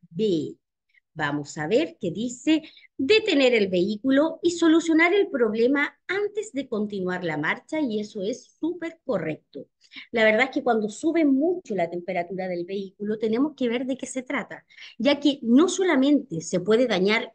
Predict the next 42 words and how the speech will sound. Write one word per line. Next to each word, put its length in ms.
esa 360
parte 360
en 140
particular 680
que 100
tiene 320
que 120
ver 160
con 160
el 160
termostato 800
y 40
todo 240
eso, 260
sino 280
que 120
puedes 420
dañar 520
otras 480
partes 460
del 200
vehículo 500
y, 40
por 140
supuesto, 480
ahí 340
puede 220
ser 380
peligroso 920
y, 100
por 160
supuesto, 400
el 140
costo 320
también 300
de 80
la 120
reparación 880
es 100
bastante 460
más 260
alto. 340